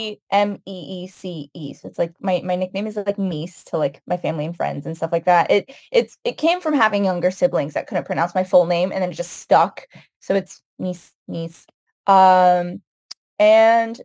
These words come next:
yeah, I don't know if you guys are ever, if anyone's ever interested in talking about, like, what it's like growing up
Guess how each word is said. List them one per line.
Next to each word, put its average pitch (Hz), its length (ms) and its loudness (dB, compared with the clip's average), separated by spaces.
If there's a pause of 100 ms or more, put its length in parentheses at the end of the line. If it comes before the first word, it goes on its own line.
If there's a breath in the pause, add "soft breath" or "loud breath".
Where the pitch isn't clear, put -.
(180)
yeah, 214 800 4
I - 80 4
don't 247 140 4
know 277 260 4
if 240 240 -2
you 269 100 -6
guys 277 260 2
are 262 100 0
ever, 254 320 0
if 254 100 -10
anyone's 240 340 -8
ever 233 160 -4
interested 247 520 2
in 262 120 0
talking 226 440 -2
about, 214 460 4
like, 185 360 0
what 196 160 -4
it's 185 180 -6
like - 180 -6
growing 175 360 -2
up 170 220 0